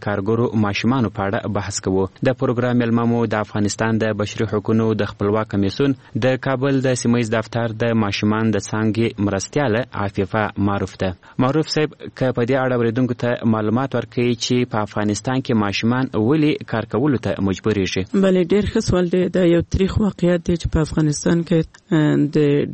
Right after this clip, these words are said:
Speaker 2: ډېر کلونو نه، یعنې هغه وختونه چې جنګونه شروع شوي ده، پس د هغه نه ماشومان اړ سوي دي چې، اه،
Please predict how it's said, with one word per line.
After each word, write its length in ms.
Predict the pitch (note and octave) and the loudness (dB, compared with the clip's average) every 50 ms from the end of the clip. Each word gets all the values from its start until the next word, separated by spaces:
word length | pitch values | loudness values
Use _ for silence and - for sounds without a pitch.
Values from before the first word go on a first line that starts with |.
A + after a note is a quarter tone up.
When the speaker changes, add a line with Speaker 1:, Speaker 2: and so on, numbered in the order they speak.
| C#3+ D3+ | -2 0
Speaker 2:
ډېر 180 | E3 E3+ E3 D#3+ - - | 2 2 2 0 -2 -2
کلونو 340 | E3 D3 C#3+ D3+ D#3+ D#3+ | 0 0 2 2 2 2
نه، 180 | D#3 D#3+ D#3+ D#3+ | 2 2 2 4
یعنې 300 | D3+ C#3+ C#3+ C#3+ C#3 D3 D#3+ D#3 | 4 4 4 2 2 2 2 2
هغه 220 | D#3 D#3 - D3+ C#3+ | 2 2 2 0 0
وختونه 320 | C#3+ - - F3 E3 D#3 | 0 0 0 0 0 0
چې 100 | D3+ - D3+ | 0 -2 -2
جنګونه 460 | D3+ D3 C#3+ C#3+ C#3+ D3+ E3 D#3+ D3 | 0 2 2 2 2 2 2 2 2
شروع 260 | - - D3+ D3+ D3 | 0 0 0 0 0
شوي 320 | C#3+ - - D#3+ D#3 D3+ | 0 0 0 0 0 0
ده، 120 | D3 - D#3+ | 0 -2 -4
پس 280 | - - D3 D3 - | -2 0 -2 0 0
د 40 | - | 0
هغه 280 | D3 D3 D3 - - F3 | 0 0 0 0 2 2
نه 160 | E3 E3 D#3+ - - _ - | 2 2 0 -2 -4 _ 0
ماشومان 480 | D3 C#3+ C#3 - - D#3 D#3+ D#3 D#3 | 0 0 0 0 0 0 0 2 0
اړ 160 | - - B2 | 0 -2 -2
سوي 380 | C3+ - - - D#3+ D#3+ D#3 D#3 | -4 -2 -2 0 0 2 2 0
دي 120 | D#3+ D#3+ | 0 0
چې، 160 | D3+ - - D#3+ | -2 0 0 0
اه، 500 | D#3 C#3+ - _ _ - C#3 C3+ C#3+ C#3+ | 0 0 -2 _ _ -4 -2 0 0 0